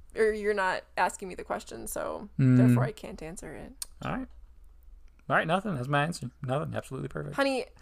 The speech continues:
Speaker 1: b-, b-, people will be, be disappointed. They want to know.
Speaker 2: People will be disappointed. I really can't,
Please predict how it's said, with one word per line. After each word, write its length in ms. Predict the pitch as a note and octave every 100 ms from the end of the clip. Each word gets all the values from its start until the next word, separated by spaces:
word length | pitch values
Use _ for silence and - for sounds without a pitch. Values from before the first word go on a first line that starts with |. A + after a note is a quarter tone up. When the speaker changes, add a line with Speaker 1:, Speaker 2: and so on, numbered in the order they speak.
| -
Speaker 1:
b-, 120 | - -
b-, 80 | G#3
people 300 | A#3+ C4+ D4
will 220 | C#4 C4+
be, 140 | B3+ A#3+
be 340 | A3 A3 A3+
disappointed. 840 | A#3+ A#3+ A3 G3 G3 F#3+ D#3+ E3 -
They 120 | A3
want 240 | G#3+ G3+
to 100 | -
know. 240 | G3 F#3+ F#3
Speaker 2:
People 140 | C#3
will 80 | C3+
be 140 | B2+
disappointed. 580 | B2+ - - B2+ B2+ C#3 C#3+
I 60 |
really 380 | C#3 C#3 E3 F3
can't, 520 | - - C#3+ C#3 C#3+